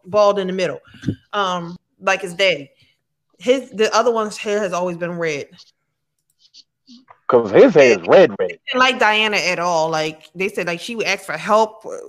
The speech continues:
Speaker 1: for nervous breakdown and all of that, and they was, like, pretty much like, "Fuck you, pay me."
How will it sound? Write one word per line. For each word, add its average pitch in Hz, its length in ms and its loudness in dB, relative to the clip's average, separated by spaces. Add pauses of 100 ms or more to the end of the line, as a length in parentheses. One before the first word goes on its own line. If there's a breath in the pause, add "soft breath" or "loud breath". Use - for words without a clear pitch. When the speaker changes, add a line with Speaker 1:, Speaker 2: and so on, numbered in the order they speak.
(140)
Speaker 1:
for 202 140 -2
nervous 214 300 2
breakdown 208 520 -2
and 185 100 -2
all 208 200 2
of 196 60 -2
that, 196 80 0 (120)
and 185 80 -4
they 190 120 -2
was, 196 180 -4
like, 175 240 -2
pretty 208 140 -4
much 180 160 -4
like, 160 180 -8
"Fuck 185 240 -4
you, 175 260 -8 (140)
pay 170 240 -6
me." 147 260 -8